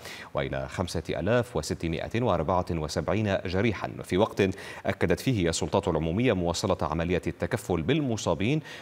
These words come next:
وإيواء المتضررين وإيصال الإعانات الغذائية والصحية لهم، فضلا عن تأمين حركة السير في الطرق التي تضررت جراء الزلزال.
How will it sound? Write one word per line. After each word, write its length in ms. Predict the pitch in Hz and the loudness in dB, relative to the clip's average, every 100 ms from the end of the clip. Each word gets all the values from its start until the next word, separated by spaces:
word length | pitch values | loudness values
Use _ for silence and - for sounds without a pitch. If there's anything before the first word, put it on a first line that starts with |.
| - | -8
وإيواء 460 | - 85 98 - 82 | -2 4 4 4 0
المتضررين 880 | 73 87 117 92 87 78 90 120 | 0 0 0 0 0 0 0 0
وإيصال 400 | 110 - 82 101 | 0 -2 -2 0
الإعانات 540 | 85 73 73 78 104 104 | 0 0 -2 0 -2 0
الغذائية 720 | 82 85 78 - 117 107 101 | -2 -2 -2 -2 -2 -2 -2
والصحية 680 | 73 85 - 92 - 110 82 | -2 -6 -6 -8 -2 0 0
لهم، 280 | 71 95 | 0 0
فضلا 380 | 120 139 104 110 110 - - | 0 0 2 0 -2 -8 -4
عن 140 | 85 | -2
تأمين 380 | - - 120 98 | -2 0 0 0
حركة 360 | 85 87 - 80 | 0 0 -2 -4
السير 380 | 76 - 131 127 | -4 0 2 0
في 220 | - - | -2 -4
الطرق 420 | 76 - 110 107 - - | -2 2 2 0 -8 -8
التي 400 | 87 85 - 104 | -2 -2 0 0
تضررت 580 | 101 127 110 131 110 101 - - - | 2 2 2 4 6 4 2 -18 -6
جراء 520 | - 85 95 92 87 - | 0 2 4 2 0 0
الزلزال. 400 | 120 98 76 64 | 2 2 0 -4